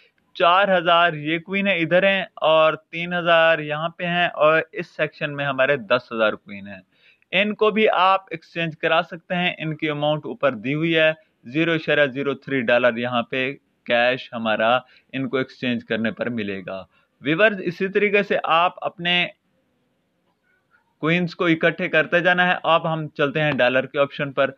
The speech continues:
अगर आप डॉलर को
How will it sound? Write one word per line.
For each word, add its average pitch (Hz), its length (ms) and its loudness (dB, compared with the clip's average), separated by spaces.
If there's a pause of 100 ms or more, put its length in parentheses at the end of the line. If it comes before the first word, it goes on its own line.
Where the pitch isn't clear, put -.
(680)
अगर 202 340 2
आप 180 480 2 (2500)
डॉलर 160 520 2
को 208 500 -4